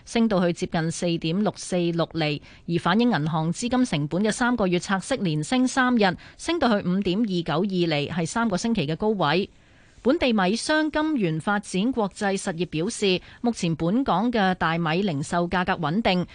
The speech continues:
相信早前印度嘅大米出口禁令同埋地緣政局嘅影響有限，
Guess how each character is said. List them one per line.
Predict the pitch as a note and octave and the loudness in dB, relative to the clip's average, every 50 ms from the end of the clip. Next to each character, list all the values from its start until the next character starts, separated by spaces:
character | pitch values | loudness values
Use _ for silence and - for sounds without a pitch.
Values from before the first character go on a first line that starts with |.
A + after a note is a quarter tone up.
| - - | -14 -10
相 | - - A#3 A3+ A3+ | -4 0 2 2 2
信 | - F#3+ F3+ | 2 0 -2
早 | - D#3+ D3 F3+ | -2 -2 -2 -4
前 | A3 - G3 E3 D#3 D#3 | -4 -2 -2 -2 0 0
印 | F3 F3+ F#3 F3+ | 0 0 0 0
度 | F3 E3 E3 | 0 0 0
嘅 | D3+ F#3 | 0 0
大 | F3+ - E3+ D#3+ D#3+ | 0 0 0 0 0
米 | E3 E3+ D#3+ D#3 F3 | 0 0 0 0 0
出 | F#3 - C4+ | -2 -2 -4
口 | A#3+ G#3 E3+ E3+ | -2 0 -2 0
禁 | E3+ F#3+ F3+ F3+ F3+ | 0 0 0 2 2
令 | F3 E3+ E3+ E3 - _ - | 2 0 0 -2 -6 _ -8
同 | - E3 | -4 -2
埋 | F3+ F3+ F3 F3 F3 | 0 2 2 2 0
地 | - G3+ | 0 -2
緣 | G3+ F#3+ D#3+ D#3 D3+ D3+ | -2 0 0 -2 -2 -2
政 | D#3+ - G3+ G3+ G3+ | -2 -2 0 0 0
局 | F#3+ | 0
嘅 | - - G3 | 0 -2 -2
影 | F3 E3 E3 | 0 0 0
響 | G3 A3+ G3+ A#3 | 0 0 2 2
有 | A#3+ F3+ E3 | 2 2 2
限， | F3+ G3+ F#3 D#3+ E3 D#3+ | 2 2 2 2 2 0